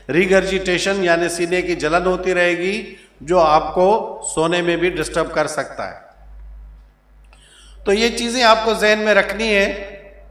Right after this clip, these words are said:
कि पान, चालिये, गुटखे का इस्तेमाल नहीं करना, smoking नहीं करनी,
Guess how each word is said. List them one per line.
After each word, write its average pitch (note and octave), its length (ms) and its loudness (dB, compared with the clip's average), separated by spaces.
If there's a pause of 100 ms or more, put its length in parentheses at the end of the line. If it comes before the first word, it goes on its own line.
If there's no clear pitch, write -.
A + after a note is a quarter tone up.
(1040)
कि G#3 180 4
पान, G#3 420 4
चालिये, G#3 380 4
गुटखे F3+ 440 -2
का G3+ 120 4
इस्तेमाल G3+ 460 4
नहीं G3+ 180 0
करना, G3+ 420 2
smoking F3 580 -2
नहीं G3 240 0
करनी, G3 420 0